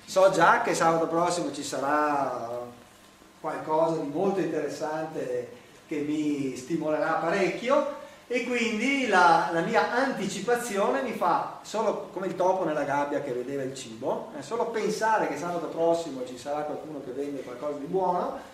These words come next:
eh, mi fa andare sui livelli di dopamina, anche di altri, eh, neurotrasmettitori, ma sicuramente mi fa andare sui livelli di dopamina. E fino a sabato io non penso ad altro.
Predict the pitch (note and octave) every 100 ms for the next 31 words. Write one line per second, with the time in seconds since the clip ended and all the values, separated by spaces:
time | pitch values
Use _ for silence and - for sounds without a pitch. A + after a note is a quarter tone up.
0 | - - - - F#3+ F#3 F3+ F3 E3 D#3+
1 | - - - A3 A3+ A3 A3 A3 B3 -
2 | G3+ G#3+ D#3 D#3+ E3 D3+ C#3+ C3 A#2 A2
3 | A#2 A#2+ - - - F3 A3 A3 E3+ D3
4 | D#3 D#3+ E3 D3+ C#3 B2+ B2 - - C3+
5 | B2+ B2 A#2 A#2 A2+ A2+ A#2+ D#3 E3 D#3+
6 | D#3 D#3+ F#3 - F3 E3 G#3 D#3+ D#3 -
7 | F#3 F3+ E3+ F3 F#3+ F#3 F3 E3 D#3+ D#3+
8 | E3 D#3 D3 C#3+ D3 E3+ - - - -
9 | - - - - G3+ G3 F#3 E3+ C3 A2+
10 | A2+ - - - - - - - - F#3+
11 | G#3 B3 G#3 F3+ G3 A3+ G3+ E3+ F3 D3
12 | C#3 D#3 A#2+ - - C3+ C3 -